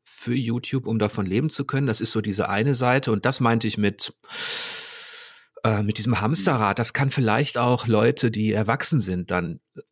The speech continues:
letztlich in so eine Spirale bringen. Und das andere, was du jetzt beschrieben hast,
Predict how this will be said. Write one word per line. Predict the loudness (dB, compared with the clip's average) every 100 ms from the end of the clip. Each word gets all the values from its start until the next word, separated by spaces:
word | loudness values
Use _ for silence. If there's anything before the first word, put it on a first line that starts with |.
| _ _
letztlich | -4 -2 -2 -4 -6 -6 -6
in | -4 -4
so | -4
eine | -2 0
Spirale | 0 0 0 2 2 2
bringen. | -2 -2 0 0 -2 -4 _ _
Und | -4 0
das | 0 0
andere, | 0 2
was | 2
du | 0
jetzt | 0
beschrieben | 0 0 0 2
hast, | 2 2 0